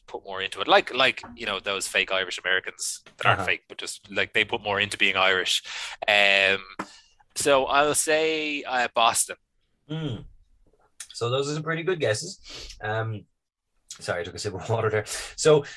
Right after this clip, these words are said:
Speaker 2: to, um, just to, to let you know, so a lot of places have won, uh, two and three times. Uh, Waterford actually won twice. Um, the, or sorry, Waterford won three times.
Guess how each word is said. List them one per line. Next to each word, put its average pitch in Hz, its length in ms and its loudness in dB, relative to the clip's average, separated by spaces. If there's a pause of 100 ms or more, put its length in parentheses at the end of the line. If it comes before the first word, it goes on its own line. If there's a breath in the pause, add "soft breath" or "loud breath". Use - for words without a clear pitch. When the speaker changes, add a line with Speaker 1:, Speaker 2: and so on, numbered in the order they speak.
(140 loud breath)
Speaker 2:
to, 202 260 6
um, 190 320 4
just 294 220 -6
to, 302 160 -10
to 254 120 -6
let 226 160 4
you 180 60 -2
know, 143 200 0 (200)
so - 180 -2
a 170 100 6
lot 175 220 8
of - 60 -2
places 160 340 2
have 139 80 -6
won, 135 340 -4
uh, 113 140 0
two 120 220 -2
and 101 80 -6
three 101 160 -4
times. 90 440 -10
Uh, 95 520 0
Waterford 147 380 2
actually 117 260 -4
won 92 380 -10
twice. - 460 -8 (380 loud breath)
Um, 92 720 0
the, 98 680 -8
or - 80 -2
sorry, 120 180 0
Waterford 151 320 -2
won 131 140 -4
three 117 200 -8
times. 90 280 -12